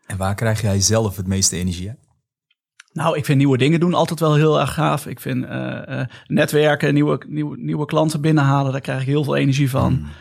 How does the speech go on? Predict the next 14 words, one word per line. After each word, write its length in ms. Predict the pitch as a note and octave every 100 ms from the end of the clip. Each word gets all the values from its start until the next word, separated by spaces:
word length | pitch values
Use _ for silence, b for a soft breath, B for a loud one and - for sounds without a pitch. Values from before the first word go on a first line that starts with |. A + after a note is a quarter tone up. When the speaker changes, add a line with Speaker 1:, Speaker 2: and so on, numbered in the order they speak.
| B B
Speaker 2:
Eh, 140 | C#3 C3+
nieuwe 200 | D3 D3+
contacten 400 | D3+ E3 - D3
aangaan. 560 | C#3+ C3 C#3 B2+ C#3 b b b b _
Eh, 400 | - C2 - A2
ja, 280 | C3+ D3 A#2+
dat 160 | - C3+
zijn 160 | D3+ D3
wel 100 | D#3+
de 60 | E3
dingen 240 | F#3 F#3
waar 160 | F3+ F3+
ik, 120 | F3+
eh, 260 | F3 E3